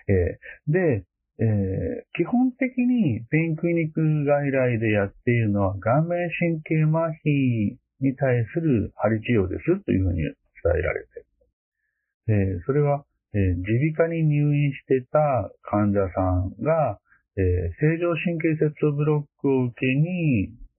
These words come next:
麻酔科に来る。で、麻酔科にブロックを受けた後、えー、安静時間があるので、その間を利用して、顔面の筋肉に対して、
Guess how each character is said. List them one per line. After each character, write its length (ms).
麻 200
酔 140
科 140
に 160
来 120
る。 280
で、 80
麻 240
酔 140
科 140
に 280
ブ 160
ロ 120
ッ 60
ク 100
を 60
受 180
け 60
た 240
後、 480
え 320
ー、 100
安 320
静 420
時 200
間 200
が 100
あ 40
る 80
の 160
で、 100
そ 80
の 140
間 240
を 80
利 120
用 220
し 60
て、 280
顔 240
面 420
の 140
筋 240
肉 460
に 360
対 340
し 200
て、 360